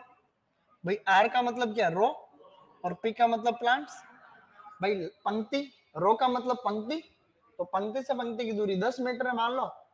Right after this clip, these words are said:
और यहाँ एक उदाहरण से समझा रहा हूँ सरल, बाकी मैं इसके numerical अलग से तुम्हें कराऊंगा बाद में। मान लो कि एक hectare के अंदर कितना होता है area? दस हजार meter square होता नहीं होता एक hectare के अंदर? तो एक hectare में अपने पास area हो गया दस हजार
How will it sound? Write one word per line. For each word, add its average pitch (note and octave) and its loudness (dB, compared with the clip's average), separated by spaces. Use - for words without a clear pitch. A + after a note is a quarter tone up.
और E3 -8
यहाँ E3 -8
एक G#3+ -2
उदाहरण A3+ 4
से B3+ -10
समझा G3 -4
रहा A3+ -2
हूँ A3 -8
सरल, G#3+ -2
बाकी G3 0
मैं G3+ -4
इसके G3+ -10
numerical G3 -2
अलग G3 -4
से F#3+ -12
तुम्हें F#3 -8
कराऊंगा F3+ 0
बाद E3+ 4
में। G#3 -6
मान F#3 8
लो B3 2
कि B3+ -4
एक A#3+ 4
hectare A3+ -2
के A#3 0
अंदर A#3 2
कितना G#3+ 0
होता G#3+ 2
है G3+ 4
area? G3+ 0
दस A3+ 4
हजार A#3+ 8
meter A3 -2
square B3 0
होता A3+ 2
नहीं B3 0
होता A#3+ -2
एक A#3 2
hectare G#3+ -6
के G#3 -4
अंदर? G#3 -6
तो - -14
एक A#3 2
hectare A3+ -2
में A#3+ 2
अपने A3+ 0
पास A3+ 2
area A3 6
हो A3 4
गया G#3+ 2
दस G#3+ -2
हजार A3+ 2